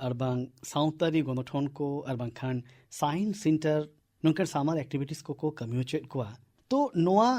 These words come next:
ᱦᱮᱥᱴᱮᱜ ᱢᱟᱭ ᱦᱚᱞᱤᱰᱮ ᱥᱟᱶ ᱮᱠᱟᱞᱛᱮ ᱥᱮᱭᱟᱨ ᱛᱟᱵᱚᱱ ᱯᱮ। ᱱᱚᱣᱟ ᱛᱮᱫᱚ ᱫᱤᱥᱚᱢ ᱡᱟᱠᱟᱛ ᱜᱤᱫᱽᱨᱟᱹ ᱠᱚ ᱟᱨ ᱩᱱᱠᱩ ᱨᱮᱱ ᱜᱚ ᱵᱟᱵᱟ ᱠᱚ ᱱᱚᱣᱟ ᱵᱟᱵᱚᱫ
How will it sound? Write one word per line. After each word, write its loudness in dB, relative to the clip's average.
ᱦᱮᱥᱴᱮᱜ 4
ᱢᱟᱭ 6
ᱦᱚᱞᱤᱰᱮ 2
ᱥᱟᱶ -6
ᱮᱠᱟᱞᱛᱮ -6
ᱥᱮᱭᱟᱨ -6
ᱛᱟᱵᱚᱱ -14
ᱯᱮ। -16
ᱱᱚᱣᱟ 6
ᱛᱮᱫᱚ 6
ᱫᱤᱥᱚᱢ 0
ᱡᱟᱠᱟᱛ 2
ᱜᱤᱫᱽᱨᱟᱹ 0
ᱠᱚ 2
ᱟᱨ 2
ᱩᱱᱠᱩ -4
ᱨᱮᱱ 0
ᱜᱚ 0
ᱵᱟᱵᱟ -4
ᱠᱚ 0
ᱱᱚᱣᱟ 4
ᱵᱟᱵᱚᱫ 0